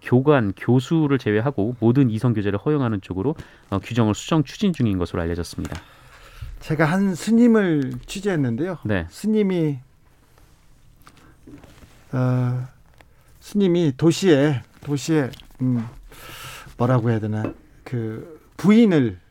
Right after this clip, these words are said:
Speaker 2: 두고 있고 아이도 낳았어요.
Speaker 1: 네,
Speaker 2: 그래가지고
Speaker 1: 네.
Speaker 2: 스님, 스님한테 "이러시면 됩니까?" 제가 물었어요.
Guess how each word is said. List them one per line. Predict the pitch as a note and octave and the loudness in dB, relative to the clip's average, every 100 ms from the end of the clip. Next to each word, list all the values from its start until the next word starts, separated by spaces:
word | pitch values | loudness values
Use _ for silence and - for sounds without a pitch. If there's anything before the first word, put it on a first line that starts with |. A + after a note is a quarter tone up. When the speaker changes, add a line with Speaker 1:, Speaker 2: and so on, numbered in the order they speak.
| _ | _
Speaker 2:
두고 | D#3 D#3 D3+ | -2 2 2
있고 | A#2+ C#3+ G2 | 2 -4 -4
아이도 | E2+ C3+ D3+ G3 C4 | -6 0 2 2 0
낳았어요. | C#3 A#2 - A#2+ G#2 B2+ | 0 -4 -6 -8 -8 -4
Speaker 1:
네, | B2 | 2
Speaker 2:
그래가지고 | B2+ G#2+ F#2 | 4 4 2
Speaker 1:
네. | E2+ | 2
Speaker 2:
스님, | B3+ C#4+ C4 E3 | 6 8 8 4
스님한테 | B2+ - A#3+ A3+ E3 B2+ A#2 A#2+ B2+ G#2+ _ _ _ _ _ - | -2 -2 0 0 -2 -6 -8 -8 -8 -12 _ _ _ _ _ 2
"이러시면 | B3 D4 G3 B3 | 6 6 6 2
됩니까?" | E3+ E3+ E3 D3+ | 2 0 0 -2
제가 | B2+ C3 | -2 -6
물었어요. | A2 D#3 F#3 - A2 B2 | -2 -2 -2 -4 -6 -8